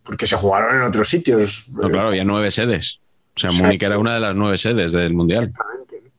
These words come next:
Speaker 1: Así que sí, no sé, no sé muy bien por qué, la verdad. Lo que, lo que sí he, lo que sí he visto es que... Eh, me ha llamado la atención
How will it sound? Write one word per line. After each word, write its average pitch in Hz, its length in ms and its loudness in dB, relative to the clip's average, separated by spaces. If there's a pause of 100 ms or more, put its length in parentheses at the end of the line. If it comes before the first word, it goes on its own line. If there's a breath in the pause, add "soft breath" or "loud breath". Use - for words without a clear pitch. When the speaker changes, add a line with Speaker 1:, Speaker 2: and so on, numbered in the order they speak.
(180)
Speaker 1:
Así 107 280 -10
que 104 340 2
sí, - 300 0
no 127 120 2
sé, 156 300 4
no 147 120 2
sé 170 140 2
muy 156 180 6
bien 120 160 2
por 139 160 -4
qué, - 180 -8 (100)
la 107 120 -6
verdad. 120 200 -6 (640 soft breath)
Lo 120 200 0
que, 127 200 2
lo 127 180 4
que 127 140 2
sí 156 260 4
he, 170 360 4
lo 143 120 2
que 131 100 2
sí 160 200 2
he 170 40 6
visto 180 360 4
es 175 180 0
que... 180 320 -2 (760 loud breath)
Eh, 131 360 2
me 139 180 4
ha 165 80 2
llamado 196 280 4
la 190 80 4
atención 165 680 2